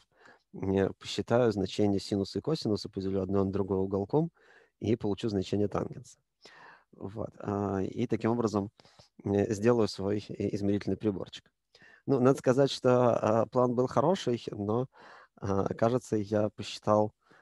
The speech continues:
не знаю, наверное, два или три значения, а, и на девяносто разных значений меня, конечно, не хватило. А, вот, э, в общем, такие изнурительные вычисления были не очень приятным.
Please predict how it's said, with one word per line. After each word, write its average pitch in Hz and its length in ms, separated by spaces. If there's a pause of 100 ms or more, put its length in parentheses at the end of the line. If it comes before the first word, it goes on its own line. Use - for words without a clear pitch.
(160)
не 98 100
знаю, 95 240
наверное, 98 320
два 110 260
или 104 140
три 104 240
значения, 104 760 (480)
а, 101 160
и 101 360
на 104 140
девяносто 104 440
разных 98 280
значений 101 360
меня, 101 160
конечно, 101 300
не 98 60
хватило. - 480 (720)
А, 101 260 (240)
вот, 101 600
э, 101 180 (320)
в 139 180
общем, 95 300 (520)
такие 98 600
изнурительные 104 600
вычисления 113 600 (460)
были 104 680 (560)
не 113 160
очень 104 240
приятным. 98 520